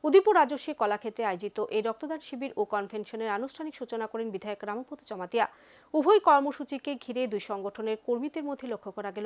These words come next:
ব্যাপক উৎসাহ উদ্দীপনা। রবিবার উদয়পুর রাজস্বী কলাক্ষেত্রে বিবেকানন্দ বিচার মঞ্চ অনুমোদিত রাষ্ট্রবাদী কর্মচারী সংঘ ও রাষ্ট্রবাদী শিক্ষক সংঘের উদ্যোগে আয়োজিত মেঘা রক্তদান উৎসব ও গোমতী জেলার এক দিবসীয় কনভেনশন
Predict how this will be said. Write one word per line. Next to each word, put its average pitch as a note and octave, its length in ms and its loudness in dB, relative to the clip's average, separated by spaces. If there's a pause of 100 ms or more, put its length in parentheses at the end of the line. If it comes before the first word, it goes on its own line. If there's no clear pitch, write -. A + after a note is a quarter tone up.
ব্যাপক G#3+ 220 -8 (100)
উৎসাহ A#3+ 240 -10
উদ্দীপনা। G3+ 380 -4 (420)
রবিবার E4+ 380 12
উদয়পুর C#4 320 8
রাজস্বী G#3 360 6
কলাক্ষেত্রে G3+ 440 4 (100)
বিবেকানন্দ C#4 420 6 (100)
বিচার A3 260 4
মঞ্চ G#3 160 4 (140)
অনুমোদিত F#3 360 2 (140)
রাষ্ট্রবাদী C4 440 2 (100)
কর্মচারী G#3 460 4
সংঘ F#3+ 260 0
ও - 100 6
রাষ্ট্রবাদী G3+ 500 0
শিক্ষক A#3+ 340 -2
সংঘের A3+ 280 0
উদ্যোগে G3+ 320 4
আয়োজিত F#3 220 0 (100)
মেঘা F#3+ 180 2
রক্তদান A#3 360 0 (100)
উৎসব A3 240 2 (340)
ও B3 40 12 (100)
গোমতী D4 280 10
জেলার C4+ 340 6
এক G3+ 140 6
দিবসীয় G#3+ 360 6
কনভেনশন G3 440 2